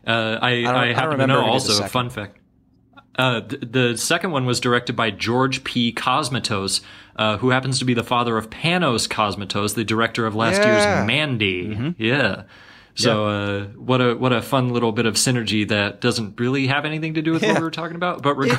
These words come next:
Speaker 1: regardless.
Speaker 2: just fun.
Speaker 1: It's fun, uh, or
Speaker 3: Well,
Speaker 1: at
Speaker 3: the,
Speaker 1: least
Speaker 3: well,
Speaker 1: it would
Speaker 3: actually,
Speaker 1: be.
Speaker 3: I do, I, I do know actually why I think he directed the second ones, 'cause that director has, like, a notorious history of, like, letting the stars,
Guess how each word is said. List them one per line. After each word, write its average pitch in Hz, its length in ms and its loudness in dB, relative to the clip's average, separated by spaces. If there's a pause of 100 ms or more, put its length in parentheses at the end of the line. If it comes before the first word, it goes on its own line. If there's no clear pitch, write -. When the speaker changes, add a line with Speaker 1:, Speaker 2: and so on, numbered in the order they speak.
Speaker 1:
regardless. - 100 4
Speaker 2:
just 156 320 2
fun. 110 520 -8 (480)
Speaker 1:
It's 202 300 -6
fun, 156 1000 -2
uh, 117 40 -8
or 117 460 -4
Speaker 3:
Well, 131 280 2
Speaker 1:
at 117 60 -4
Speaker 3:
the, 165 60 2
Speaker 1:
least 135 200 0
Speaker 3:
well, 196 120 4
Speaker 1:
it 151 60 0
would 160 80 4
Speaker 3:
actually, 180 420 2
Speaker 1:
be. - 60 -20 (320)
Speaker 3:
I 147 120 2
do, 170 400 2
I, 139 240 4
I 143 120 4
do 156 200 2
know 143 220 4
actually 123 240 0
why 117 180 2
I 110 40 0
think 113 240 -2
he 120 120 -2
directed 107 280 0
the 101 60 -4
second 104 300 -2
ones, 104 160 -4
'cause 98 340 -4 (400)
that 127 160 2
director 131 340 2
has, 117 180 4
like, 110 120 0
a 104 180 -2 (100)
notorious 117 400 0
history 113 360 2
of, 98 100 0
like, 101 180 -2
letting 104 260 2
the 98 80 -2
stars, 107 680 -2